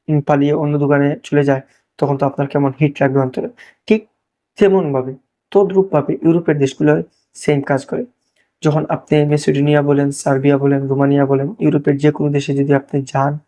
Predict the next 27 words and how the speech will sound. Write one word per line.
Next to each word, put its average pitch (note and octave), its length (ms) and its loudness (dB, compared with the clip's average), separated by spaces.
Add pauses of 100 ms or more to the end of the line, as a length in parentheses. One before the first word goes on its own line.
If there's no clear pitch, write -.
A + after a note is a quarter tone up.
(500)
নন C3+ 100 2
সেনজেন C#3 360 2
দেশে C#3+ 320 2
আর C#3 160 2
গিয়ে C3+ 160 2
সেখান D3 280 -2
থেকে C#3+ 120 2
পালিয়ে C#3+ 340 4
যান, C3+ 160 -2 (460)
তখন C#3+ 220 0
তাদের C#3 400 0 (100)
যে C#3 220 2 (520)
গভর্নমেন্ট, C#3+ 400 -2 (160)
গভর্নমেন্ট C#3+ 360 0
ভাববে C#3 260 0
যে, D#3+ 160 -2 (460)
এ, C#3 400 -4 (240)
বাংলাদেশ C#3+ 440 0
থেকে, C#3+ 380 -2 (260)
বাংলাদেশের D3 400 -2
প্রতি D3 240 -6
তাদের C#3+ 300 -2
একটা D3 180 -6
নেগেটিভ C#3+ 360 -2
ধারণা C#3+ 340 -4 (500)
তৈরি C#3+ 160 2
হবে, C3 180 -6